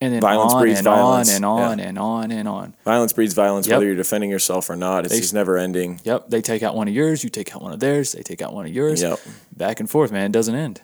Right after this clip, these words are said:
Speaker 2: And it goes on to the point where once the Crips blow up and they, they keep expanding, and then there's
Speaker 1: Yeah.
Speaker 2: different sets, and then the sets, the sets of the Crips start going at it with each other.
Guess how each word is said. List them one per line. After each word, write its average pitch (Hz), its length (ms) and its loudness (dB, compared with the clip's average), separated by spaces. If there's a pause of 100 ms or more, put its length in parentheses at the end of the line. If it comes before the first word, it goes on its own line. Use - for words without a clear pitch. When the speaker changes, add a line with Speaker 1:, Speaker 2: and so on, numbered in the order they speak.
Speaker 2:
And 110 100 2
it 107 60 2
goes 107 300 4
on 104 340 2
to 104 140 0
the 95 80 0
point 98 300 -2
where 92 200 4
once 95 280 0
the 101 120 -2
Crips - 340 0
blow 90 360 2
up 92 240 2
and 85 140 -4
they, 85 240 -2
they 90 160 -2
keep - 220 -6
expanding, 92 600 -2
and 92 80 -4
then 95 80 -2
there's 90 180 -2
Speaker 1:
Yeah. 92 80 0
Speaker 2:
different - 320 0
sets, 113 320 4
and 98 80 -2
then 90 120 -4
the 85 60 -8
sets, - 480 0
the 98 160 -2
sets - 600 2 (120)
of 104 220 2
the 107 80 -2
Crips - 320 0
start 101 260 2
going 110 260 2
at 107 120 4
it 98 80 0
with 101 100 0
each 92 200 -2
other. 120 340 6